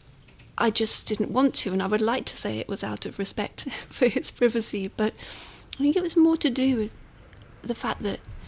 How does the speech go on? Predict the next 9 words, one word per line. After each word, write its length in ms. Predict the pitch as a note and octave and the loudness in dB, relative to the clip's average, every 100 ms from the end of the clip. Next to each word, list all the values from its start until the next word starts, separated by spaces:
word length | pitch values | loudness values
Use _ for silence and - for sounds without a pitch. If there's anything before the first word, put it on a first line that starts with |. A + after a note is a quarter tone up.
| - - | -16 -8
insomnia 500 | A#3 A3+ - D4 B3 | -2 0 4 6 4
is 140 | G3 G3+ | 2 -2
so 640 | - - - C4 C4 B3+ B3+ - - - - | 0 0 0 0 0 -2 -6 -16 -20 -20 -6
isolating, 800 | - G#3+ - G3+ A3+ - - - B3 - - - - | -2 0 0 -4 -8 -8 -8 -6 -8 -12 -16 -16 -6
and 180 | - A3+ | 2 4
this 160 | A3+ - | 2 0
book 380 | - B3 - - - | 2 0 0 -8 -4
is 120 | G#3+ | 2
so 560 | - - B3 A#3+ A3+ | 4 4 4 2 0